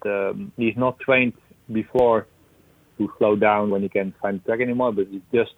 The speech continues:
pulling and making mistakes, and, uh, and, uh, he's, uh, and the, and the handler gets angry in the dog. That then you see a lot of frustration, you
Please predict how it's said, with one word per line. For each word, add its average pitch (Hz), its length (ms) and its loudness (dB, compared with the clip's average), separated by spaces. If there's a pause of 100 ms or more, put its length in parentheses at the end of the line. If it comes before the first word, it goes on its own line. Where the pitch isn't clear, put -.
(160)
pulling 117 420 2
and 98 240 -4
making 101 280 -4
mistakes, 110 460 2
and, 98 300 -2
uh, 50 360 0 (720)
and, 98 240 -6 (100)
uh, 95 160 2 (100)
he's, 101 180 0 (160)
uh, 98 220 2 (1700)
and 104 120 0
the, 101 220 2
and 113 140 4
the 101 40 6
handler 107 380 6
gets 101 300 -2
angry 110 280 0
in 107 60 0
the 110 80 0
dog. 110 400 0
That 104 220 -4 (100)
then 95 160 -6
you 101 160 -6
see 107 220 0
a - 20 -2
lot 104 120 0
of - 80 -18
frustration, 104 680 -2
you 101 160 -2